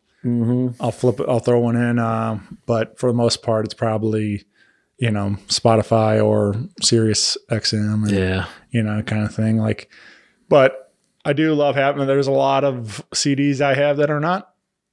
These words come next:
Speaker 2: on digital anywhere. So it's like,
Speaker 1: Yeah,
Speaker 2: you know, they
Speaker 1: me
Speaker 2: only,
Speaker 1: too.
Speaker 2: they only <laughs> live, uh,
Speaker 1: Yep.
Speaker 2: in that format. So,
Speaker 1: Yep.
Speaker 2: um,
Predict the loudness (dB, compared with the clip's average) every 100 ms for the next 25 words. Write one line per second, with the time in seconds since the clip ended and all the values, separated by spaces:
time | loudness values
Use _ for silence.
0 | _ -6 -4 -2 -2 -2 -2 -2 -2 -2
1 | 0 0 0 0 0 -2 0 0 2 2
2 | 0 0 0 2 2 2 2 2 0 2
3 | 0 0 0 0 0 -2 0 0 0 -2
4 | -8 -20 -10 -2 0 0 0 -2 -4 -4
5 | -2 -2 -6 -6 -6 -4 -4 -8 -16 -10
6 | -8 -6 -4 -2 -2 -2